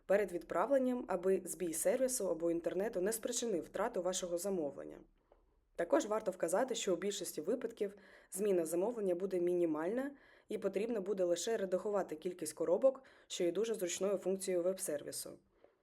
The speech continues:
Дуже дякую вам за ваш час і сподіваємось, ви будете користуватися цим сервісом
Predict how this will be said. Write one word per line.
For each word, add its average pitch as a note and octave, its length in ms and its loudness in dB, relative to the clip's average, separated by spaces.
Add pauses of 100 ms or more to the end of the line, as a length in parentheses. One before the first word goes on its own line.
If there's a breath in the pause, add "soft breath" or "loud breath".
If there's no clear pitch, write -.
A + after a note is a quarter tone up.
(340 soft breath)
Дуже B3 280 6
дякую F3 400 2
вам D#3 400 -4
за - 160 -4
ваш F3+ 240 0
час A#3+ 400 -2 (340 soft breath)
і F3+ 40 -4
сподіваємось, F3+ 720 0
ви F3 120 0
будете F3 360 -2
користуватися E3 720 -4
цим F3 200 -4
сервісом E3+ 600 -2